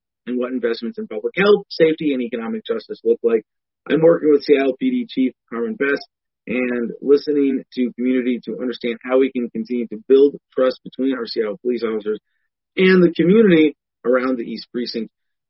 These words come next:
Clearly, the mayor is in the midst of a dangerous situation, both literally for the people in the Chaz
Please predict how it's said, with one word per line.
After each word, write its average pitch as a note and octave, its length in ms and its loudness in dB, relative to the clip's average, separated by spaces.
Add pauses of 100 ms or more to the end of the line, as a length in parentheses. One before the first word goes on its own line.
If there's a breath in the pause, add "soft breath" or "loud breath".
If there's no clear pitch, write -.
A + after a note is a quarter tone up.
Clearly, G#3+ 460 6
the E3 120 -4
mayor F3+ 360 4
is D#3 100 2
in D#3+ 80 -4
the D#3 80 -2
midst C#3+ 320 -2 (120)
of C3 100 -6
a C3 60 0
dangerous B2+ 480 -4
situation, B2+ 560 0
both A#2 180 0
literally B2 440 0
for A2+ 80 -8
the A2 100 -8
people A#2 420 0
in D#3 140 0
the E3 100 -4
Chaz A#2 320 -4